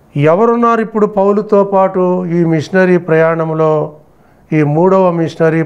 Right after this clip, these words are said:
ప్రయాణంలో పౌలుతో పాటు లూకా కూడా ఉన్నట్లుగా మనము చూస్తున్నాము. కనుక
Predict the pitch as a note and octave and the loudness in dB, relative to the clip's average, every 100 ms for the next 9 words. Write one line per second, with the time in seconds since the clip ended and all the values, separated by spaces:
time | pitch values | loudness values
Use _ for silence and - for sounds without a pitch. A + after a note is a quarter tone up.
0 | - C3+ C#3 C3 C3 C3 A#2+ A2 A#2+ C#3 | 0 0 0 -2 -2 -2 -2 -2 -4 -6
1 | C#3 - _ _ _ _ _ _ - D3 | -10 -20 _ _ _ _ _ _ -2 0
2 | G3+ A#3+ A#3+ A3+ A3 G#3+ G3+ G3+ E3 E3 | 2 -2 -2 -2 0 -2 -2 -2 -2 0
3 | G3+ G3+ G3 F#3 F3+ F3 F3 D#3 D#3 D#3 | 0 0 -2 0 -2 0 0 -2 -4 -4
4 | D3 D3 E3+ A#3 - - _ _ _ _ | -4 0 0 0 -4 -14 _ _ _ _
5 | - C3 C#3 D3+ A3+ F#4 - - A#2+ - | -6 -2 -2 -2 -2 -4 -14 -6 -6 -6
6 | - G2 G2+ G#2 A2+ - _ _ _ _ | -12 -12 -12 -14 -18 -20 _ _ _ _
7 | _ _ - _ G3+ A3+ A3+ | _ _ -20 _ -2 -2 0